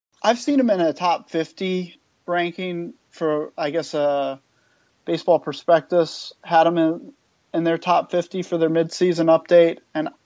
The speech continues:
I believe Baseball America either has him close to the top fifty overall.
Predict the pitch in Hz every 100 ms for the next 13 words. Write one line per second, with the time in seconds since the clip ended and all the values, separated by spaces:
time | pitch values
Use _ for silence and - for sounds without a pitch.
0 | _ 170 156 196 233 220 202 185 - 165
1 | 160 175 175 160 160 165 151 143 139 -
2 | 156 151 165 147 170 170 180 170 - 175
3 | 170 180 175 175 180